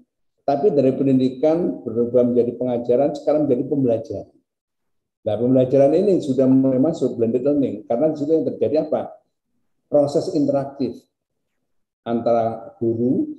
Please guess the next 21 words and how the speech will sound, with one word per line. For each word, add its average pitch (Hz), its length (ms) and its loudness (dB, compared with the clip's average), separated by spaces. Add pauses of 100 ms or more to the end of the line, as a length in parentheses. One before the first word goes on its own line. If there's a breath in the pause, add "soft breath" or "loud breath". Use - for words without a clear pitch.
(720)
dengan 110 320 -2
siswa 117 680 -4
atau 107 160 -4
pendidik 107 440 -2
dan 101 160 -4
peserta - 320 -8
didik, - 520 -6 (220)
lingkungan, 120 880 -2
sumber 110 300 -6
belajar, 123 580 -2
dan 98 160 -6
seterusnya. 92 560 -14 (520)
Yang 127 320 0
semuanya 170 480 2
itu 139 200 -2
dapat 120 360 0
kita - 240 -8
gali 120 560 -2
berdasarkan 131 560 -2 (480)
electronical 113 960 0
learning. 98 520 -4